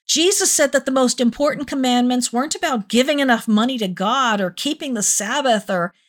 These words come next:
any of that, but were about doing what is right for other people. Giving money to God is good, but when we make things better for people who are hurting,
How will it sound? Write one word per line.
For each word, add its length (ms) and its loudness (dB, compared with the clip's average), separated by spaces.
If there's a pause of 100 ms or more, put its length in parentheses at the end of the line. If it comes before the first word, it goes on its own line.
(300)
any 320 0
of 160 2
that, 360 2
but 200 2
were 180 2
about 380 2
doing 360 0
what 140 2
is 200 0
right 520 -2
for 280 -8
other 220 -4
people. 520 -8 (540)
Giving 380 0
money 220 0
to 80 0
God 300 -4
is 140 -2
good, 300 -2 (320)
but 220 -4
when 220 2
we 100 4
make 280 2
things 340 0
better 340 -2
for 160 -8
people 360 -6
who 140 -4
are 120 0
hurting, 400 -4